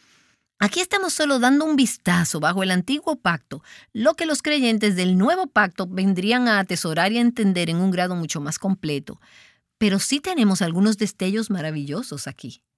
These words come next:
Vemos que era el Espíritu de Dios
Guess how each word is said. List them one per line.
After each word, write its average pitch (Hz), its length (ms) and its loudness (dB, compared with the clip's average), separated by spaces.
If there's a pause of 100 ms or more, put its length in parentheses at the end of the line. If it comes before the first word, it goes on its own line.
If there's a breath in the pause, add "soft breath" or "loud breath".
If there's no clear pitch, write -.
(480)
Vemos 202 600 2
que - 240 -4 (180)
era 208 440 2
el 175 140 -2
Espíritu 269 800 -2
de 214 160 0
Dios 151 500 -4